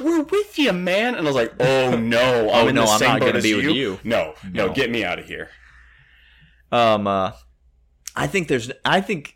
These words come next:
Speaker 2: Georgia is going to find a way. The S E C is going to find a way to play football. As I
Speaker 1: Yep.
Speaker 2: hear, as it's being reported, as the, the, the things I'm reading are saying, like, the S E C and the A C C definitely want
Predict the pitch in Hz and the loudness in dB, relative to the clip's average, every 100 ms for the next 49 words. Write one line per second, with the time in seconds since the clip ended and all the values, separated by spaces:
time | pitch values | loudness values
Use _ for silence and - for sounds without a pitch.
0 | - 120 131 135 120 117 110 113 110 101 | -14 -6 -2 0 -2 -4 -6 -6 -6 -6
1 | - 113 113 120 104 98 98 101 107 123 | -4 -2 -2 -2 -2 -2 -2 -2 -4 -12
2 | - 110 98 101 92 - 95 101 110 98 | -10 -10 -8 -10 -12 -10 -8 -6 -6 -6
3 | 90 87 90 95 - 92 - 104 - 101 | -6 -8 -12 -14 -10 -10 -8 -10 -6 -4
4 | 98 95 - - - 147 180 262 - 254 | -4 -4 -8 -10 -8 -6 -4 -4 -4 -2
5 | 247 226 - _ _ - 170 160 147 202 | 0 0 -2 _ _ -8 -6 -8 -8 -8
6 | 277 262 - 180 175 160 131 131 120 - | -6 -4 -4 -6 -4 -4 -2 -6 -6 -14
7 | - - - - _ - _ - - 135 | -20 -20 -20 -20 _ -20 _ -10 -6 -6
8 | 131 254 220 202 180 165 196 151 131 123 | -4 -4 -4 -4 -2 -2 -2 -4 -6 -10
9 | - 151 147 135 113 104 - _ _ _ | -8 -6 -6 -6 -6 -8 -12 _ _ _
10 | - _ _ - 127 190 208 214 - 160 | -20 _ _ -4 0 0 -2 -8 -8 -6
11 | 151 147 127 120 117 123 151 - 113 - | -4 -4 -6 -6 -4 -4 -4 -8 -12 -8
12 | 113 104 98 101 _ _ _ _ 117 113 | -6 -6 -6 -10 _ _ _ _ -18 -6
13 | 131 147 - 175 160 - 147 135 120 117 | -4 -2 -4 -6 -6 -6 -6 -6 -6 -8
14 | 117 110 - - | -6 -6 -8 -16